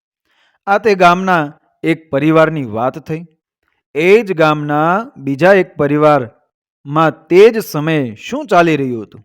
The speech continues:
મહેન્દ્રભાઈ પંડ્યા અને માલતીબહેન એ ગામના સૌથી ગરીબ પતિ પત્ની હતા. ઘરમાં અનાજ સંઘરવાની કોઠીની જરૂર ન હતી.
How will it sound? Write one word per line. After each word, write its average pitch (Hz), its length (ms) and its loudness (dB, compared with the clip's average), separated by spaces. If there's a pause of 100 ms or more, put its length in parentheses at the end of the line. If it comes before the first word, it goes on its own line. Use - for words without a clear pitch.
(840)
મહેન્દ્રભાઈ 180 600 2
પંડ્યા 147 520 0 (640)
અને 170 200 -2
માલતીબહેન 156 720 0 (180)
એ 202 120 2
ગામના 156 520 0 (420)
સૌથી 233 540 4
ગરીબ 151 400 2 (280)
પતિ 139 280 0
પત્ની 120 420 -4
હતા. 82 200 -16 (880)
ઘરમાં 185 460 6
અનાજ 190 300 0
સંઘરવાની 170 720 0
કોઠીની 151 540 -8
જરૂર 120 360 -4
ન 170 80 -4
હતી. 160 300 0